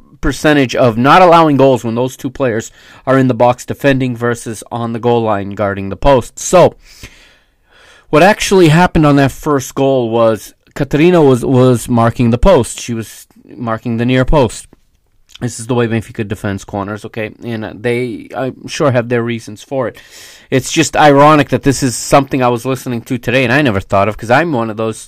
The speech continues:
those, those, uh, you know, a former coach, and I'm one of those fans that I, I like to have my co-, my posts covered too, 'cause you remember all the times you get beat with a flick to the near or the far post, and you don't remember,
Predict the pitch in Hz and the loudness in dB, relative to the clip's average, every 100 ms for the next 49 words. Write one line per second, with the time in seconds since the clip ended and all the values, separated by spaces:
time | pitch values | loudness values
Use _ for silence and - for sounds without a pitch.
0 | - 127 117 - _ 113 110 104 - - | -12 -6 -6 -6 _ -2 -2 -2 -8 -6
1 | 117 113 117 _ - - 117 104 113 _ | -4 -4 -8 _ -20 -12 -4 -4 -6 _
2 | - - 123 110 131 120 - 113 120 117 | -16 -6 -6 -4 -2 -2 -2 -4 0 0
3 | 110 104 - 120 117 104 101 107 95 117 | 0 -2 0 0 0 0 2 2 2 0
4 | 120 110 _ 104 104 101 101 - - 117 | 0 -4 _ -8 -6 -4 -6 -8 -8 -8
5 | 104 - 110 - - 127 113 107 170 131 | -4 -4 -4 -8 -4 -2 -2 -2 -2 -2
6 | 110 - - - - 156 165 170 160 214 | -8 -10 -20 -20 -8 0 2 4 2 0
7 | 214 170 170 151 151 143 131 113 117 127 | 4 4 2 -2 0 0 0 -4 -4 -4
8 | - 131 135 120 110 - - 127 113 - | -2 -4 -4 -8 -6 -8 -4 -2 -2 -4
9 | - 113 104 104 113 113 110 98 - 107 | -12 -8 -8 -8 -6 -4 -4 -8 -6 -4
10 | 98 - 113 117 - _ _ _ _ - | -4 -4 -6 -6 -12 _ _ _ _ -20
11 | _ _ _ - 123 123 123 123 120 120 | _ _ _ -8 -2 0 0 0 0 -2
12 | 117 - 117 110 165 196 151 131 117 110 | -6 -10 -6 0 2 2 2 2 2 0
13 | 110 101 | -2 -2